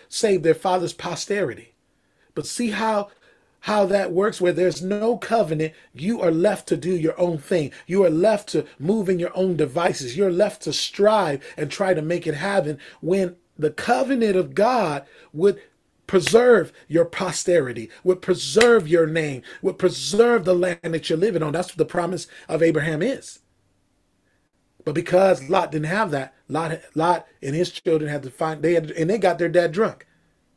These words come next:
And then they got pregnant and had, uh, Moab and Ammon, these two countries that eventually would try to fight Israel down the road.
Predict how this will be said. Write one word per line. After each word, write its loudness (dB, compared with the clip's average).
And -2
then -4
they 6
got 0
pregnant 2
and -6
had, -6
uh, -6
Moab 4
and -6
Ammon, -2
these -2
two -2
countries -4
that 0
eventually 0
would -4
try -2
to -6
fight -4
Israel 2
down -6
the -10
road. -4